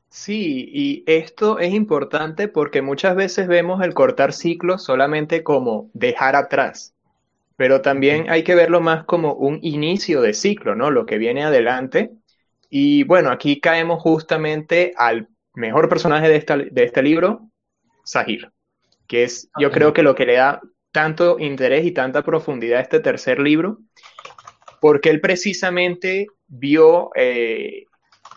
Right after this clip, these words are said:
Speaker 1: con el momento, pues, que él sintió y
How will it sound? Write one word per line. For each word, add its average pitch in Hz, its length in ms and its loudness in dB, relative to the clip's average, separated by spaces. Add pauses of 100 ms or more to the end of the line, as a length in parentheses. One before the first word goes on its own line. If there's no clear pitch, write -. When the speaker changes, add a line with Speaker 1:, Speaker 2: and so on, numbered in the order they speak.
(100)
Speaker 1:
con 135 180 2
el 131 80 0
momento, 165 460 4
pues, 175 180 4
que 139 100 -2
él 127 100 -2
sintió 160 760 2 (180)
y 113 360 -10